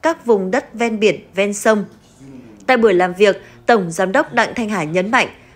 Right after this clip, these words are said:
K C Corporation là đối tác quan trọng của tập đoàn trong nhiều năm qua, đồng thời đề nghị thời gian tới, hai bên tăng cường hợp tác cùng phát triển. Nhân dịp này, hai bên đã cùng thảo luận, trao đổi thông tin mới liên quan đến công nghệ xử lý bùn đỏ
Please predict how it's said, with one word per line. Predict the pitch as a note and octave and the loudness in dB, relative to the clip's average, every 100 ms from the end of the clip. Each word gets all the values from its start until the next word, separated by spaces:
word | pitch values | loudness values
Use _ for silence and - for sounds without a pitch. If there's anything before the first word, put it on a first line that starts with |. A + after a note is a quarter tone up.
| - | -6
K | |
C | C4 A#3+ B3 A#3 A#3 | -2 -2 0 -4 -2
Corporation | C4 B3+ A3+ A#3+ A#3 A3 F#3 | -4 0 2 2 2 -2 0
là | E3+ | -2
đối | E3+ F3+ | -2 -2
tác | C4+ D4 - | -2 -4 -2
quan | A#3 A3 | -2 0
trọng | G#3 - - | -4 -4 -4
của | F3 | -4
tập | D#3+ F3 | -4 -2
đoàn | F#3 E3+ E3 | -2 -2 -6
trong | G#3+ | -6
nhiều | G3+ E3 | -4 -4
năm | F#3 G3 | -4 0
qua, | G3+ G3 F#3 - - - | 0 0 -4 -20 -16 -2
đồng | A3+ G#3 | -2 0
thời | G#3+ G3+ | 0 0
đề | F#3+ G3+ | 0 -2
nghị | G3 G#3 G3 | 0 -2 -2
thời | G#3 | -4
gian | F#3+ A3 | -2 -2
tới, | G#3 F#3+ A#3+ - - | 2 2 0 -4 -12
hai | - C4 | -2 0
bên | A#3+ A#3 A3+ | 0 -2 -2
tăng | A3 | -4
cường | G#3 F#3 | -2 -4
hợp | F#3+ - | -4 -4
tác | A#3 D4+ - | -2 -2 -2
cùng | G3+ F3 | -2 -2
phát | B3+ | -6
triển. | - A#3 C#3+ - - _ _ | -2 -2 -2 -10 -20 _ _
Nhân | G#3 A3 | -2 0
dịp | G#3+ F#3+ | 0 0
này, | F#3+ F3+ E3+ - | 0 0 -4 -14
hai | - C4 | -2 2
bên | A#3+ A#3+ A3+ | 4 2 2
đã | - A#2 - | 0 0 0
cùng | B3 G3+ | -2 0
thảo | G3+ E3 | -4 0
luận, | F#3 - - | 0 -2 -8
trao | - G#3+ | -4 0
đổi | G3 A3+ | 0 -2
thông | G#3+ F#3+ | -6 -4
tin | G3+ F#3+ | -4 0
mới | F#3 G3 C4 _ _ | 0 0 -4 _ _
liên | A3+ B3 | 0 0
quan | A3+ A#3 A3 G3+ | 2 0 0 -2
đến | F#3+ G3+ | -2 -2
công | A3+ B3 | -2 0
nghệ | A#3+ D#3 | 0 -2
xử | - | -2
lý | E3 F3+ | -4 -4
bùn | G#3+ G3 | -2 0
đỏ | F#3 E3 | 2 0